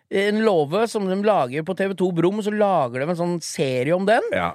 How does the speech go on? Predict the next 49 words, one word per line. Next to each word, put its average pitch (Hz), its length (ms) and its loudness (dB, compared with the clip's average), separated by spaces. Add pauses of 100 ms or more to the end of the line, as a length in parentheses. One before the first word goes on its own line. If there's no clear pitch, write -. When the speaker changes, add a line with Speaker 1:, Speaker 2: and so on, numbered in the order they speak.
Speaker 1:
Det 135 60 0
har 156 80 4
vi 127 80 -4
ikke 170 140 -4
nevnt, 151 260 0
men 165 100 0
det 175 120 4
er 165 40 4
Speaker 2:
Det, 143 120 6
Speaker 1:
for 185 80 4
at 180 80 -2
vi 202 160 -2
Speaker 2:
det 131 240 2
Speaker 1:
tenk-, 175 180 -2
vi 190 100 -4
snakker 220 340 -2
så 165 60 -4
mye 208 120 2
med 208 260 2
Vegard 151 300 2
og 165 60 0
dem, 190 100 -2
så 185 100 -6
vi 214 100 -2
glemmer 170 600 0
å 185 40 0
nevne 170 200 0
det 165 160 2
her. 202 80 2
Speaker 2:
Men 156 200 2
for 160 440 2
folk 123 320 -2
som 151 320 -2
lurer 127 340 0
på 139 160 -2
hvem 131 240 0
Jugeren 147 800 0
er, 151 320 2 (340)
så 131 240 0
kan 120 240 0
vi 117 60 -2
jo 135 140 0 (100)
kort - 460 -4 (100)
oppsummere. 117 580 -2
Jugeren 131 640 -2
holder 117 400 -2
til 139 380 0
i 117 160 -6
Krokstadelva, 113 720 0